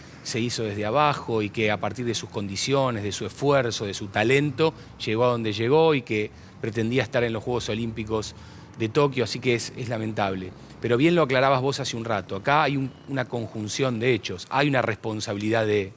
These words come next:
de Brian, lamentablemente, porque venía a una velocidad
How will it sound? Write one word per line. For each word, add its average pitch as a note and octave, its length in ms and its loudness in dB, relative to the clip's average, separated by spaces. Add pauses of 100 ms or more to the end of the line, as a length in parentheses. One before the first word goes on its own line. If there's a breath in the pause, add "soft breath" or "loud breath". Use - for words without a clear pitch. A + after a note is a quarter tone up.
(160)
de G#2+ 120 -4
Brian, A2 400 2
lamentablemente, A2 800 -2 (340 loud breath)
porque A2+ 280 0
venía C3+ 420 2 (240 loud breath)
a A2+ 80 -2
una B2 220 2
velocidad B2 600 2